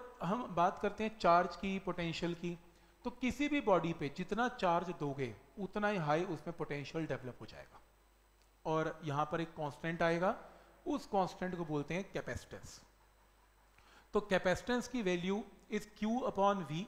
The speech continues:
अगर आप एक sphere को Q charge दोगे, वो V भी, मान लो Q charge या V potential हो गया, अगर आप charge double कर दोगे तो V भी double हो जाएगा। क्यों? क्योंकि V का फॉर्मूला होता है one by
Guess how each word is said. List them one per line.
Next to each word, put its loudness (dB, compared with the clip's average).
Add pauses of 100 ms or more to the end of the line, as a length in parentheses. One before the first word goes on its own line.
(680)
अगर 4
आप 4
एक 4
sphere 2 (140)
को -6 (400)
Q 0
charge 4
दोगे, -2 (880)
वो 2
V -4
भी, -4 (240)
मान 2
लो -2 (120)
Q -4
charge 4
या 4
V 0
potential -2
हो 4
गया, 2
अगर 4
आप 2
charge 4
double 2
कर 4
दोगे 6
तो -12
V -6
भी -2
double 0
हो -2
जाएगा। -8
क्यों? 2 (420)
क्योंकि -2
V -2
का 4
फॉर्मूला 2
होता 2
है 4
one -2
by 4